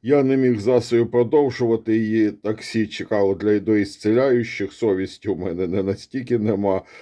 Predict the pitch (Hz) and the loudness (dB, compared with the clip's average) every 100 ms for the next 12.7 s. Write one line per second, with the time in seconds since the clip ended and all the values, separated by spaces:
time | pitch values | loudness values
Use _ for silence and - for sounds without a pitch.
0 | - - - _ - 120 208 196 185 - | -20 -20 -20 _ -12 2 6 6 6 2
1 | 170 170 165 175 175 175 180 147 156 151 | 0 2 2 2 2 4 4 2 0 0
2 | 165 156 165 147 156 - 156 156 151 - | 0 2 0 0 -4 -4 -2 0 0 -2
3 | 143 160 156 131 123 123 120 175 185 - | 0 2 2 4 4 4 2 0 0 -2
4 | 117 117 - 117 131 151 139 143 131 - | -8 -6 -4 -2 0 0 0 -4 -4 -14
5 | _ _ _ _ 147 147 123 139 143 127 | _ _ _ _ 2 2 2 2 4 4
6 | - _ _ _ 131 123 147 147 117 123 | 0 _ _ _ -8 0 4 6 4 0
7 | 123 123 120 120 113 113 117 123 - 151 | 0 0 -2 -2 0 -2 -2 -6 0 4
8 | 131 127 - 120 127 120 120 120 120 - | 4 2 -2 -4 0 0 0 0 -2 -2
9 | 135 139 165 170 - 127 120 120 120 120 | 0 2 0 -2 -2 0 0 0 2 2
10 | 117 104 120 120 113 107 - 113 113 113 | 2 2 2 2 0 0 0 -2 -2 -2
11 | 110 - 120 110 - 107 104 117 113 107 | -4 -2 -4 -4 -4 -6 -2 -6 -2 0
12 | 117 98 104 85 60 71 | 0 2 2 2 -2 -6